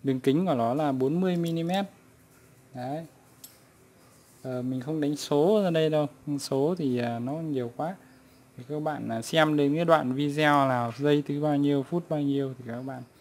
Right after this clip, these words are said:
alo chỉ mình thôi. Đấy là nhung sen cam nhé. Nhung sen cam thì ngoài nó có loại răng nữa là loại, à,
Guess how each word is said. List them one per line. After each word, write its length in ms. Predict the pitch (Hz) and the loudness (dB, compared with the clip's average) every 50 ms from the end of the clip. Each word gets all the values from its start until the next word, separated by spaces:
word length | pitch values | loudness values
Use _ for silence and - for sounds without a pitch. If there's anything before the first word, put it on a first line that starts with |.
| - _ - - - _ _ _ _ _ _ _ _ - - | -20 _ -20 -20 -20 _ _ _ _ _ _ _ _ -16 -6
alo 400 | - 131 135 143 147 147 147 139 135 - - - - - - - - - - | -2 -2 0 2 4 4 2 2 0 -4 -18 -20 -20 -20 -20 -20 -20 -16 -8
chỉ 200 | - 120 107 107 | -6 -4 -4 -2
mình 240 | 110 117 120 120 113 | -4 -2 -2 -2 -2
thôi. 160 | 135 139 139 131 - - - - - - - - - - - - - - - - - | -2 -2 -2 -2 -6 -12 -18 -18 -18 -20 -20 -20 -20 -20 -20 -20 -20 -20 -20 -14 -8
Đấy 200 | 120 117 120 139 | -4 -2 0 0
là 100 | 160 156 | 0 0
nhung 280 | 139 139 139 139 143 135 139 | 0 0 0 0 0 -2 -2
sen 220 | - - - 147 135 - | -6 -4 -4 -4 -4 2
cam 360 | - 143 143 143 143 143 143 | 4 6 6 6 6 4 2
nhé. 120 | 151 160 165 - - - - - - - - - - | 0 0 -2 -4 -8 -18 -20 -20 -20 -20 -20 -12 -10
Nhung 100 | 156 143 | -8 -6
sen 200 | - 160 151 147 | -4 -4 -4 0
cam 340 | - 170 160 160 160 156 147 | 2 2 4 4 2 0 -2
thì 60 | 135 | -4
ngoài 380 | 127 127 127 123 123 123 127 | -4 -4 -4 -2 -2 -2 -4
nó 80 | 131 139 147 160 | -4 -6 -6 -6
có 100 | 165 170 | -6 -4
loại 300 | 170 170 151 120 120 127 | -2 -4 -4 -4 -4 -4
răng 240 | 151 151 156 151 | -2 -2 -2 -4
nữa 140 | 151 165 170 165 | -6 -6 -6 -6
là 120 | 156 139 | -6 -6
loại, 300 | 127 131 127 120 - 117 | -4 -4 -6 -6 -6 -10
à, 180 | 120 120 120 | -8 -8 -10